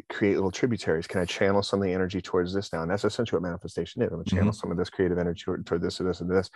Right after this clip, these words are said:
Speaker 1: And I'm gonna continue making things and I continue doing things. But I literally spend no thought energy anymore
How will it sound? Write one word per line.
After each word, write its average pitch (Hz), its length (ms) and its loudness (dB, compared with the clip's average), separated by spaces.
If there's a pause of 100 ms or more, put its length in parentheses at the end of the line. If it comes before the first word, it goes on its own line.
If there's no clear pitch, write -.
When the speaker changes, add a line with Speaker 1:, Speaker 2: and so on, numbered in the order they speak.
(260)
Speaker 1:
And 101 80 -2
I'm 95 60 2
gonna 95 100 2
continue 98 400 0
making 101 360 2
things 101 200 -4
and 92 80 -4
I 90 80 -4
continue 95 440 -4
doing 120 180 2
things. 98 220 0
But - 200 -6
I 123 380 2 (180)
literally 107 380 4
spend 95 420 -4 (480)
no 101 800 6 (300)
thought 104 380 4
energy 90 460 -4
anymore 92 520 -2